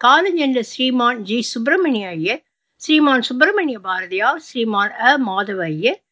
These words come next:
ஸ்ரீமான் வேதாச்சலம் பிள்ளை, ஸ்ரீமான் ராஜமையர் முதலிய கோஷ்டியைச் சேர்ந்தவர். அவரை பிறவி ஆசிரியர் என்றே சொல்ல வேண்டும். ஏனெனில் அவர் தமது இளவயது முதலே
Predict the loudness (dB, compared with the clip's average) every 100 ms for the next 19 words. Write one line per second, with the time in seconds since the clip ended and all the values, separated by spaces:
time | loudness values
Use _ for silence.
0 | _ _ 0 4 6 4 6 4 4 0
1 | 0 -4 -4 -4 0 2 0 -2 -4 -2
2 | -2 0 2 2 0 -4 -2 -2 0 -2
3 | 0 -2 2 4 4 0 -2 -2 -4 -4
4 | -6 -4 -4 -4 -6 _ _ _ _ 6
5 | 6 6 2 2 2 4 4 2 -2 -2
6 | 0 2 0 0 0 0 -2 -6 -4 -4
7 | -6 -8 -4 -2 0 0 -4 _ _ _
8 | 6 6 6 2 2 4 2 2 2 2
9 | 0 -2 -2 0